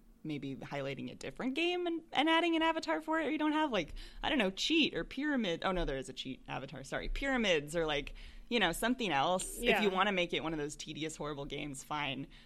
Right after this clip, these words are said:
Speaker 1: But let's not do it for a game we already have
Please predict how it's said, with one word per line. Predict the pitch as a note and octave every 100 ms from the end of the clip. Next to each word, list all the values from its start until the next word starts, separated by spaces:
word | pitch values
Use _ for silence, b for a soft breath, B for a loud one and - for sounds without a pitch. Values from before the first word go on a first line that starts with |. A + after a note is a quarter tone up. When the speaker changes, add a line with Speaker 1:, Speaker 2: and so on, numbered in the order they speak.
| -
Speaker 1:
But | F3+ F3
let's | F#3+
not | G3 E3
do | E3 E3+
it | C#3
for | D3 C#3+
a |
game | C3+ C#3+ C#3
we | C#3
already | C#3 C3+ C#3
have | C#3 C3+ C3+